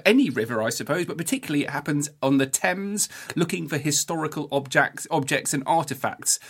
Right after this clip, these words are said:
Um, I would urge you to do it. It's tremendous fun. I always spend a bit of time on the shore of the Thames if I'm in London. I've never found anything yet, but I'm determined to.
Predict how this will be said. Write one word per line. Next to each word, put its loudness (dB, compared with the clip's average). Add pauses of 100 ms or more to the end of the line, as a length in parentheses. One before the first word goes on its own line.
(200)
Um, 2
I 4
would 0
urge -2
you -6
to -6
do 0
it. -2
It's -4
tremendous 0
fun. 0
I 2
always 4
spend 4
a 2
bit 2
of -2
time 2
on 2
the 0
shore 0
of -2
the -4
Thames 0
if -6
I'm 0
in 2
London. 0
I've 2
never 0
found 8
anything 4
yet, 0
but -2
I'm 4
determined 2
to. -2